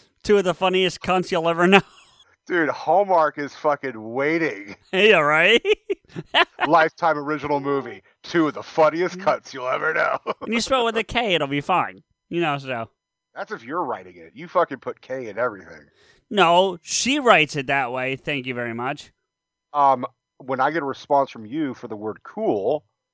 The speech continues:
Speaker 1: Oh, that's just because of the way I used to type it on the keyboard back using, like, Instant Messenger. The K, O, and L are right there, so it made it real easy to, like,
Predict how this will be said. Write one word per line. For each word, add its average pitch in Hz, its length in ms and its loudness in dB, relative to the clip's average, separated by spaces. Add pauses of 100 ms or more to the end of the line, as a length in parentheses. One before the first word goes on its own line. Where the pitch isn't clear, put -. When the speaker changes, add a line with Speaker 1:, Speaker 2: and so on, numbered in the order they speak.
(480)
Speaker 1:
Oh, 190 100 8
that's 220 200 6
just 208 180 -4
because 185 300 2
of 170 60 0
the 170 40 2
way 165 180 6
I 151 100 6
used 156 220 0
to 143 80 -12
type 160 240 0
it 139 60 -2
on 135 140 0
the 131 60 -2
keyboard 143 400 0
back 131 260 -2
using, 135 340 -2
like, 127 160 -4
Instant 139 320 -8
Messenger. 123 420 -4
The 120 60 -12
K, 170 380 -4
O, 151 220 0
and 143 100 -4
L 147 220 0
are 123 120 0
right 131 240 -4
there, 139 160 -2
so 127 180 -8
it 117 60 -6
made 131 160 -4
it 123 60 -6
real 139 260 -4
easy 131 360 -6
to, 117 140 -4
like, 117 260 -6